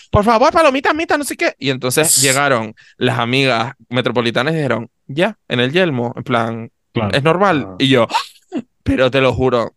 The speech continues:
Speaker 1: yo feliz y contenta, arriba las palomitas mixtas, me encanta.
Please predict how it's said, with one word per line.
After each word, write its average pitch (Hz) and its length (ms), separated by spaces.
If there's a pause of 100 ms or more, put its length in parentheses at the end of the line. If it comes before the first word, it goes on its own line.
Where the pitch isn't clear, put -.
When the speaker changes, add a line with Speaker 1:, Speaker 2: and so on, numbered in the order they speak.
(100)
Speaker 1:
yo - 440
feliz 156 800
y 170 120
contenta, 190 760 (180)
arriba 160 600
las 320 100
palomitas 233 320
mixtas, 143 440
me 127 120
encanta. 127 120